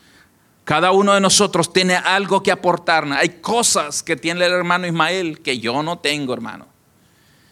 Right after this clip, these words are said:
Y que deseo tenerlas. Una de ellas es la voz de él. <laughs> Quisiera cantar como él canta. Quisiera tocar la, la guitarra porque él canta bonito.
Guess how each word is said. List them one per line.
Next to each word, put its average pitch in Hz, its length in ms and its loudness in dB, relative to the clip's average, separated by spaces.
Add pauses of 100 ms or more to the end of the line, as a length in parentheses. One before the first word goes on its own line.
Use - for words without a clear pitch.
(140)
Y - 80 -18
que 139 160 -8
deseo 160 640 2
tenerlas. 127 480 -2
Una 147 220 0
de 139 80 2
ellas 143 200 -2
es 139 40 -4
la 120 120 -2
voz 147 420 -2
de 113 260 -4
él. 107 320 -12 (640)
<laughs> - 560 -6
Quisiera 214 600 2
cantar 165 480 0
como 156 220 -4
él 156 160 -2
canta. 127 640 -8 (540)
Quisiera 202 720 2
tocar 180 500 -2
la, 135 460 -6
la 131 140 -2
guitarra 127 720 -4
porque 123 280 -10
él 139 120 -8
canta 147 340 -4
bonito. 120 560 -8